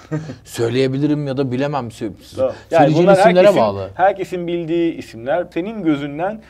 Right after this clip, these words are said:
Speaker 1: bu piyasa nasıl gözüküyor? Bu piyasanın insanları nasıl gözüküyor? Bunu anlamak için aslında bunu
Speaker 2: Hmm.
Speaker 1: soracağım sana.
Speaker 2: Vay.
Speaker 1: Mesela, e, tekrara girecek ama mesela Ceza hakkında ne düşünüyorsun? Birkaç kelimeyle nasıl özetlersin onunla olan, ona olan bakışını?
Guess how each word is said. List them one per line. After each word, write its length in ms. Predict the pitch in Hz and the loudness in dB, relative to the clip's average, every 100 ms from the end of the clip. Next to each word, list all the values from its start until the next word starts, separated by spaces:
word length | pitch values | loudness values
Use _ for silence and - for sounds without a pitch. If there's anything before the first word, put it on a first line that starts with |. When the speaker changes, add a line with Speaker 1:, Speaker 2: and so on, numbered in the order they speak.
| _ | _
Speaker 1:
bu 100 | 165 | -6
piyasa 320 | 170 175 165 156 | 0 0 0 -8
nasıl 200 | 170 165 | -6 -6
gözüküyor? 440 | 139 120 117 214 | -6 -8 -14 -14
Bu 80 | 185 | -4
piyasanın 380 | 170 160 165 160 | -4 -4 -8 -8
insanları 560 | 156 160 165 175 170 | -8 -6 -4 -4 -4
nasıl 200 | 196 185 | -8 -8
gözüküyor? 480 | 143 139 143 214 202 | -8 -8 -10 -14 -10
Bunu 120 | 190 | -2
anlamak 400 | 175 170 175 175 | -2 -2 -6 -8
için 180 | - 127 | -10 -8
aslında 520 | 117 - 110 98 92 113 | -8 -8 -12 -10 -10 -8
bunu 100 | 117 | -8
Speaker 2:
Hmm. 80 | 107 | -8
Speaker 1:
soracağım 400 | 101 104 101 92 | -10 -10 -12 -16
sana. 240 | - 90 | -20 -6
Speaker 2:
Vay. 80 | 110 | 0
Speaker 1:
Mesela, 260 | 101 95 - - - - - _ _ _ 127 123 117 | 2 2 0 -10 -20 -20 -20 _ _ _ -4 -2 -2
e, 80 | 117 - _ _ _ _ - 156 - _ _ _ | -4 -12 _ _ _ _ -20 -20 -20 _ _ _
tekrara 440 | 160 156 165 180 | -2 2 4 4
girecek 380 | 165 165 175 185 | 0 -4 -6 -6
ama 140 | 202 | -6
mesela 300 | 131 123 117 120 | -6 -6 -6 -4
Ceza 560 | 110 165 151 165 143 135 _ | 2 2 4 0 0 -4 _
hakkında 460 | 123 127 - 123 190 | -16 -12 -10 -6 -4
ne 160 | 170 | -4
düşünüyorsun? 520 | 127 - 95 82 - - _ - | -8 -14 -20 -20 -20 -20 _ -14
Birkaç 280 | - 147 | -8 -8
kelimeyle 440 | - 123 123 120 160 | -6 -10 -8 -10 -10
nasıl 200 | 160 143 | -8 -8
özetlersin 560 | 104 95 90 87 - | -10 -14 -20 -20 -20
onunla 220 | 90 87 87 | -20 -20 -20
olan, 200 | 87 80 _ _ _ _ _ _ _ | -20 -20 _ _ _ _ _ _ _
ona 160 | 98 | -20
olan 220 | 90 90 90 | -20 -20 -20
bakışını? 360 | 87 _ _ | -20 _ _